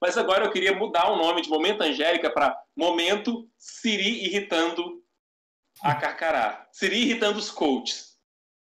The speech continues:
Que já é o concurso, tipo, mas pra mim, assim, o, o pior momento do episódio, começar pelo olho de cabra, pra mim ontem foi, é, o Arcrebiano pedindo pra sair, porque foi anticlimático. Eu queria ver ele ser eliminado.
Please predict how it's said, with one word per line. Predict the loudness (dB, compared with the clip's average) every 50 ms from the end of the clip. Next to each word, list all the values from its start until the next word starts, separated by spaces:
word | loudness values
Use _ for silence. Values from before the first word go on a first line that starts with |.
| _ _ _ _ _ _ _ _ _ _ _ _ _ _ _ 0
Que | 2 4 4 4 4 4 4 4 6 6 6 4 4 2 0 -2 -6 -14 _ _ _ _ -8
já | -4 0 2 2 4 4
é | 6 6
o | 6 4 4 2
concurso, | 2 0 0 -2 -6 -14 -16
tipo, | -20 _ _ -8 -6 -4 -4 -4 -2
mas | -4 -2 0
pra | 0 0 2
mim, | 2
assim, | 2 0 0 -2 -2
o, | -2 -4 -6 -6 -8
o | -10
pior | -2 2 2 4 4
momento | 4 4 4 2 0 0
do | -2
episódio, | -6 -6 -6 -2 0 2 2 0 0
começar | -4 -6 -6 -6 -6
pelo | -6 -4 -4
olho | -4 -4
de | -6 -8
cabra, | -2 0 2 2 2 2 0 -2 -2 -6 _ _ _ _ _ _ _ _ _ -4
pra | 0 2 2 2
mim | 2 0 0 0
ontem | 0 0 2 2 0 -2
foi, | -2 0 0 4 4 4 4 2 -2 -12 -18 _ _ _ _ _ _ _ _ _ _ _ _ _ _ _ _ _ _ _ 0 2
é, | 4 4 6 6 6 6 6 6 6 6 6 4 2 2
o | 2 0
Arcrebiano | 0 0 2 2 2 2 2 2 2 0 0
pedindo | -2 -6 -6 -6 -6
pra | -4 -4 -4
sair, | -2 0 0 0 0 -2
porque | -4 -6 -2 0 0 0
foi | 2 0 -2
anticlimático. | -2 -2 -4 -4 -2 0 0 -2 -2 -6 -16 -20 -20 _ _ 0
Eu | 0 0
queria | 0 -2 -2 0 2 2 2
ver | 2 2 2 2 2
ele | 2 0
ser | -2 -2 -2 -2
eliminado. | -2 0 -2 0 2 2 2 2 2 0 -2 -4 -8 -10